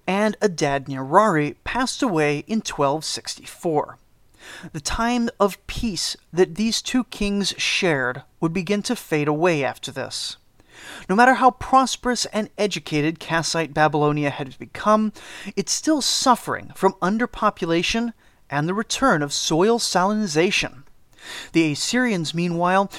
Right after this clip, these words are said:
are starting to experiment with new and more comprehensive forms of warfare.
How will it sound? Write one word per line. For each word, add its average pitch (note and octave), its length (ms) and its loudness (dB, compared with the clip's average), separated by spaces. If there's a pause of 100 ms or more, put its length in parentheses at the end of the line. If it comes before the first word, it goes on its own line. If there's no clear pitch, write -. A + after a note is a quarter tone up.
(140)
are E3+ 80 -2
starting C4+ 440 -2
to A#3+ 140 -6
experiment - 840 0
with F#3+ 240 -2
new G#3+ 480 2
and F#3+ 180 0
more G3+ 480 4
comprehensive F#3+ 880 0
forms G#3+ 500 0
of E3+ 140 -4
warfare. F3+ 680 2